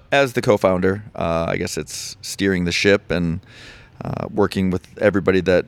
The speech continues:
that we are fortunate enough to work with to try to make sure we keep putting out a quality,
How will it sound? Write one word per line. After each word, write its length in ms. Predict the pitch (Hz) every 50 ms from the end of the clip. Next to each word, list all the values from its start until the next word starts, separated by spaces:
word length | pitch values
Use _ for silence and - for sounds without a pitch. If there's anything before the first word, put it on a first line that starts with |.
| - - - -
that 200 | 90 87 - -
we 120 | 95 92
are 60 | 90
fortunate 380 | - - 101 98 - - 95 92
enough 260 | 92 92 90 85 -
to 80 | - 90
work 260 | 85 90 95 - -
with 180 | 123 123 123 -
to 80 | - -
try 180 | - - 87
to 80 | 90 92
make 160 | 90 85 90
sure 180 | - - 98 98
we 100 | 95 95
keep 240 | - - 101 - -
putting 220 | - 95 92 92
out 140 | 90 87 87
a 40 | 82
quality, 680 | - - - 98 92 95 95 92 92 87 90 95 104